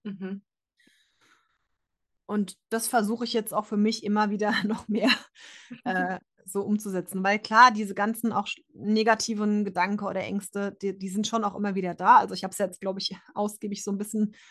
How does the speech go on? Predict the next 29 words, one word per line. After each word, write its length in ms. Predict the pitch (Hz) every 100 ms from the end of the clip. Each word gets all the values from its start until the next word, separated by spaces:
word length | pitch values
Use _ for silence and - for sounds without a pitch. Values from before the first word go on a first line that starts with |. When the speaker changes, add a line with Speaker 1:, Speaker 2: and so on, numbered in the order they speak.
| -
Speaker 1:
<laughs> 260 | 240 233 -
Speaker 2:
Einblick 340 | 220 294 -
in 80 | 269
meinen 200 | 247 233
Kopf 260 | - 277 -
gegeben 580 | 254 233 269 254 269 233
und 300 | 226 214 -
ich 140 | - -
glaub 200 | 214 214
aber, 180 | 208
das 120 | 208 202
ist 80 |
auch 140 | - 214
okay. 500 | 208 - 214 254 - _ _ _ _ _ _ _ _ _ _ -
Mir 260 | 247 339
hilft 180 | 320 302
es 80 | 269
einfach, 280 | 233 247 233
offen 260 | 240 254
drüber 240 | 233 226 226
zu 80 |
sprechen. 720 | 208 - 202 233 285 294 294 233
Mir 100 | 226
Speaker 1:
Mhm. 20 |
Speaker 2:
hilft 180 | 226 -
es 100 | -
auch, 200 | 208 208
das 220 | 220 208
zuzulassen, 1160 | - 240 254 226 226 233 226 220 214 - -